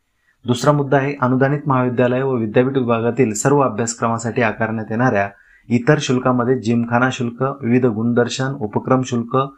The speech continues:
कॉलेज मॅगझिन शुल्क, संगणक शुल्क, क्रीडा निधी, वैद्यकीय मदत निधी, यूथ फेस्टिवल अशा बाबीवर कोणत्याही प्रकारे खर्च करण्यात आलेला नाही, या बाबीसाठी आकारण्यात येणारे शुल्क पूर्णपणे माफ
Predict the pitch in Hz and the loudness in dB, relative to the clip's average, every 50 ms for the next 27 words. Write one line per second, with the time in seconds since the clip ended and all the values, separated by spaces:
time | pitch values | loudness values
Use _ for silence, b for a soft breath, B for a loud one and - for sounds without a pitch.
0 | b b b b b _ 110 110 113 123 139 139 139 - - 107 117 120 117 117 | b b b b b _ 2 4 4 4 2 2 0 -6 -8 -2 0 0 0 0
1 | 113 120 127 131 127 127 131 120 113 117 - 131 127 127 - 113 117 113 117 120 | 0 0 0 0 0 0 -2 -4 -2 0 -2 -2 0 0 -2 0 0 2 2 0
2 | 131 131 - - 127 117 110 - 135 131 131 - 113 120 117 127 127 127 123 117 | 0 -2 -2 -2 -2 -2 0 0 0 0 0 2 0 2 4 4 2 2 -2 -4
3 | 113 117 127 127 127 b b b b b b - 110 110 110 107 135 135 135 147 | -2 -2 -2 -2 -2 b b b b b b 2 2 2 4 4 2 2 4 0
4 | 139 135 127 120 123 120 120 123 117 104 120 123 123 - 113 113 127 143 139 139 | 0 2 0 0 0 -2 0 -2 -2 0 -2 -2 -2 -4 0 2 2 2 2 0
5 | - 127 113 - - - 131 120 110 110 107 110 _ b b b b b b 123 | -4 -6 -6 -4 -2 2 2 2 2 0 -4 -8 _ b b b b b b 0
6 | - - - 151 143 131 123 117 127 135 139 139 139 120 120 123 117 143 147 147 | 0 2 2 2 2 2 0 2 0 0 0 0 -2 0 0 2 2 2 2 2
7 | - 131 127 - 123 120 127 - 110 107 107 110 107 - 117 107 113 110 104 110 | 0 -2 0 0 0 0 0 -2 -4 -4 -2 -4 -2 -2 -2 -2 -2 -2 -2 -2
8 | 104 104 104 110 117 123 120 107 - - _ _ _ _ _ _ 113 120 143 147 | -2 0 0 0 0 0 0 -2 -4 -8 _ _ _ _ _ _ 4 6 6 6
9 | 139 135 127 127 127 - - - 135 127 117 113 131 123 110 113 123 123 117 120 | 4 2 0 -2 -2 -2 -2 0 2 2 2 2 0 0 0 2 -2 -2 -2 -2
10 | 110 110 110 107 110 101 - 107 107 107 - 127 123 - 135 143 139 135 - - | -2 -2 -2 -4 -4 -4 -4 -6 -6 -2 -4 -4 2 4 4 4 4 0 -2 -2
11 | 110 117 117 107 104 107 | -2 -2 0 0 0 0